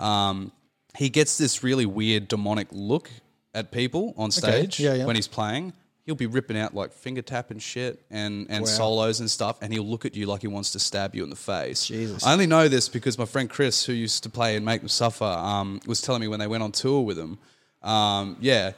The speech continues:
Speaker 1: he caught him in the crowd watching him at one point and was just, like, staring at him like he was ready to, like, knife him sort of thing.
Speaker 2: Jeez.
Speaker 1: But friendly, like,
Speaker 2: Yeah, yeah,
Speaker 1: outside
Speaker 2: yeah,
Speaker 1: of
Speaker 2: yeah.
Speaker 1: that,
Speaker 2: Yeah,
Speaker 1: he was
Speaker 2: yeah.
Speaker 1: super
Speaker 2: Just,
Speaker 1: friendly,
Speaker 2: just his
Speaker 1: su-
Speaker 2: character on stage, yeah.
Speaker 1: Exactly. But,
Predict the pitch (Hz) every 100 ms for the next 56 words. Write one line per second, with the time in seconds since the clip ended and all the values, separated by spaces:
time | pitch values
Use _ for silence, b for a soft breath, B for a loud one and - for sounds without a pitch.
0 | - 120 113 147 131 113 131 113 104 -
1 | 113 107 - 113 110 101 117 - 107 95
2 | 98 98 107 98 - - 107 104 - 117
3 | - 107 - - 113 104 107 107 104 101
4 | 101 101 113 101 101 98 101 98 98 90
5 | 110 110 104 113 135 139 - 165 156 160
6 | 180 117 120 120 113 - - 208 - -
7 | _ - - 254 170 104 71 110 131 117
8 | - 165 143 135 175 135 110 104 - 131
9 | 117 117 - - - 151 156 147 120 131
10 | 123 131 117 151 117 110 104 98 131 123
11 | 131 127 120 117 123 123 117 101 98 110